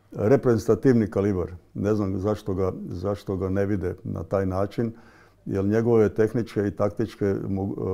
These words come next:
ovaj, mogućnosti su, e,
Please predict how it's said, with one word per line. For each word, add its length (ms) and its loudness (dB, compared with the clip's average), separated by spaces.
ovaj, 340 0
mogućnosti 760 -4
su, 340 -4
e, 40 -12